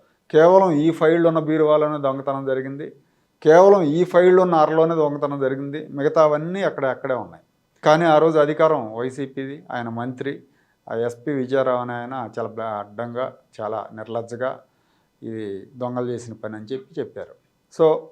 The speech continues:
గత అనుభవాలను దృష్టిలో పెట్టుకుంటే వీళ్ళు సాక్ష్యాలు మాయం చేయటంలో సిద్ధహస్తులు. అందుకే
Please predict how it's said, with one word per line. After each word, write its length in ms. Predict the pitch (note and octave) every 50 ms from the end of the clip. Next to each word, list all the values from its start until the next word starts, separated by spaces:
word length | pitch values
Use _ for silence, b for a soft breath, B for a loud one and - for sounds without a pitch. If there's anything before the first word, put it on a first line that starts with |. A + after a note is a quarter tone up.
| - - C3
గత 160 | C3 C3 D3
అనుభవాలను 500 | C#3+ C#3 C#3+ D3+ D3+ D#3+ D#3 D3+ D3+ C#3+
దృష్టిలో 280 | C3 B2 - - C#3+ B2+
పెట్టుకుంటే 680 | B2 B2 A#2+ - B2+ A#2+ A2+ C#3+ D#3+ D3+ A#2+ A2+ B2
వీళ్ళు 260 | B2+ A#2+ B2+ C3+ C3
సాక్ష్యాలు 520 | A#2 - - B2 C3+ C#3 - - D#3 D3+ D3
మాయం 360 | C3+ C3 B2 B2 B2 B2 A#2+
చేయటంలో 360 | A#2 A2+ G#2+ - G#2+ A2 C3+
సిద్ధహస్తులు. 680 | C#3 - A#2+ G#2+ A#2 A#2 G#2+ G2+ - - - G#2 G2 - - _ -
అందుకే 640 | A#2 B2 C#3 D3+ D3+ E3+ D#3+ C#3 A2 G#2 A2 -